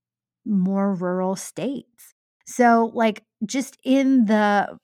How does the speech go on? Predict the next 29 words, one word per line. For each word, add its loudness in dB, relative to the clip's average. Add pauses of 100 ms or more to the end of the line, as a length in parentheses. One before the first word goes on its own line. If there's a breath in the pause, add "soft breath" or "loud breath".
(400)
data 2
of -4
the -4
states -4
that -4
people -2
were -2
moving -4
away -4
from, -6 (340 soft breath)
the -2
number 4
one 2
was -4
New -4
Jersey, -2 (600)
the -4
most -4
densely -8
populated -6
state. -8 (420)
New 2
York 0
was 2
on 4
that 2
list, -2
Connecticut, -4
California. -2